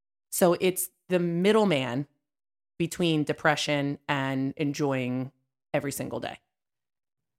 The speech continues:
And I think that's what I have. I have the blahs. And it's very common. Some signs are lack of motivation,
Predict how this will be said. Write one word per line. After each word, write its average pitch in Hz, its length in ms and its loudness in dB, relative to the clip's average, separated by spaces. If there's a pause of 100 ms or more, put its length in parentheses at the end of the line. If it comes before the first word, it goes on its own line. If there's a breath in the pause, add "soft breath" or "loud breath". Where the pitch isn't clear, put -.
And 196 180 6
I 202 160 8
think 330 260 2
that's 262 200 0
what 269 140 4
I 403 180 2
have. 156 260 0
I 151 100 2
have 165 320 2
the 214 120 0
blahs. - 640 0 (880)
And 185 440 4
it's 180 80 -4
very 170 420 6
common. 127 580 -2 (1700)
Some 196 320 4
signs 185 680 4 (340)
are 156 180 6
lack 151 320 4
of 202 100 4
motivation, 233 760 2